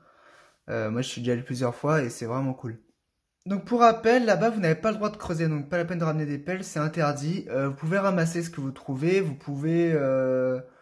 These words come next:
euh, gratouiller légèrement la surface, bon ça c'est, c'est autorisé, donc c'est, euh, pour ramasser un fossile qui est un peu enterré, vous avez le droit ça.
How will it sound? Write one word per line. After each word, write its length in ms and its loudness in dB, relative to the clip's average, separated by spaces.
euh, 160 -2
gratouiller 500 2
légèrement 380 2
la 80 2
surface, 500 -4
bon 280 -8
ça 160 -8
c'est, 200 -8
c'est 140 -12
autorisé, 460 -6
donc 240 -2
c'est, 200 -8
euh, 280 -8
pour 320 -8
ramasser 360 -6
un 140 -6
fossile 380 -10
qui 60 -12
est 40 -8
un 20 -8
peu 120 -8
enterré, 400 -2
vous 120 -6
avez 120 -2
le 40 -8
droit 240 0
ça. 280 -6